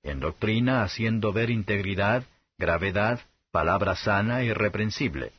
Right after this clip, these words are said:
Que el adversario se avergüence, no teniendo mal ninguno que decir de vosotros. Exhorta a los siervos a que sean sujetos a sus señores, que agraden en todo,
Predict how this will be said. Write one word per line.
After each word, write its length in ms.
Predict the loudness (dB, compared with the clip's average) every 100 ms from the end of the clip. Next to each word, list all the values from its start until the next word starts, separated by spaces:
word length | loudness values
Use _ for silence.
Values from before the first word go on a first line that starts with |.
| _ _ _ _ _ _
Que 80 | 2
el 80 | 2
adversario 680 | 4 2 2 0 2 2 0
se 140 | 0
avergüence, 840 | 0 0 0 0 2 0 -2 -4 -2
no 220 | -2 0
teniendo 500 | 0 0 0 2 2
mal 300 | 2 2 0
ninguno 500 | 0 0 2 2 0
que 100 | 0
decir 380 | 0 0 -2 0
de 100 | 0
vosotros. 640 | 0 0 -2 -4 -12 -14 _ _ _ _ _ -20 -20 _ _ _
Exhorta 580 | -6 -4 0 -2 0 0
a 40 | 2
los 180 | 0
siervos 480 | 0 0 0 0 -2
a 80 | -2
que 160 | -2 -4
sean 300 | 0 -2 -2
sujetos 600 | -4 -2 -2 0 -2 -4
a 60 |
sus 200 | -4 -4
señores, 580 | -2 0 0 0 -2 -6 _ _ _ _
que 140 | 0
agraden 480 | 2 2 2 2 2
en 240 | 2 0 2
todo, 500 | 2 4 4 0